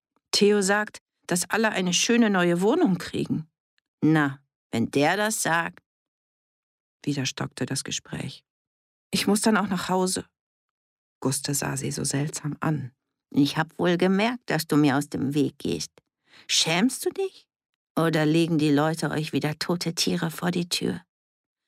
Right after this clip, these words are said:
Willst du deshalb nicht mit mir gesehen werden?“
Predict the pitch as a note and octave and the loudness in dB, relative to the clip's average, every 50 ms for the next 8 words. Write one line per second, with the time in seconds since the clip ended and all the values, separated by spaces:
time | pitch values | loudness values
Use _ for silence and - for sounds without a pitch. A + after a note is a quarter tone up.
0 | _ _ _ _ _ _ - D#3 E3 D#3 - F3+ F3 F3 F3+ F#3+ - C4 C4+ C4 | _ _ _ _ _ _ 0 0 2 2 2 0 2 2 0 0 2 0 0 0
1 | - - A#3+ B3 B3 B3 B3+ A#3+ B3 A#3 A#3 A#3 A#3 A#3+ A#3 B3 B3+ C4 B3 B3 | 0 0 0 2 2 0 -2 0 0 0 2 2 0 0 0 0 0 2 2 2
2 | B3+ B3 A#3+ B3 B3+ - - _ - D4+ C#4+ - | 2 0 0 -4 -4 -6 -8 _ 0 0 0 0